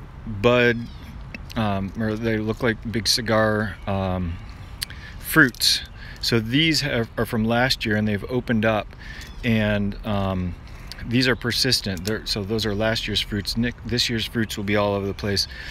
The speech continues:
So you pretty much always be able to identify it either from fruit or from the flowers. But the leaves are, are also,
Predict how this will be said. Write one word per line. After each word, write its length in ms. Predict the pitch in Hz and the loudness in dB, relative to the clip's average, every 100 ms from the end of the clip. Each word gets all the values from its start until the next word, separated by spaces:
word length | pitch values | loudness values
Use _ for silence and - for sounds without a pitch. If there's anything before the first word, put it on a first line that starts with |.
| - | -10
So 140 | - 127 | 2 2
you 80 | |
pretty 200 | 113 165 | 2 0
much 220 | 170 135 - | 0 0 2
always 320 | 120 135 131 | 2 4 2
be 140 | 110 113 | 2 2
able 120 | 110 | 4
to 60 | 107 | 2
identify 500 | 101 107 104 110 95 | 2 0 0 0 0
it 80 | 95 | 2
either 280 | 113 123 | 2 2
from 240 | 113 107 95 | 0 -2 -2
fruit 480 | - 127 120 - - - - - - - - - - - - - | -2 0 0 0 -10 -12 -12 -12 -12 -12 -12 -14 -12 -12 -12 -2
or 220 | 110 117 | 2 2
from 240 | - 113 107 | 2 0 0
the 60 | |
flowers. 600 | 95 101 90 82 76 - - - - | 0 -2 -2 -4 -6 -8 -8 -12 0
But 120 | 120 | 0
the 100 | 113 | 2
leaves 360 | 107 110 110 95 | 0 2 2 2
are, 240 | 98 92 | 0 0
are 240 | 92 95 92 | -2 -2 0
also, 500 | 90 87 98 92 | -2 -2 -2 -2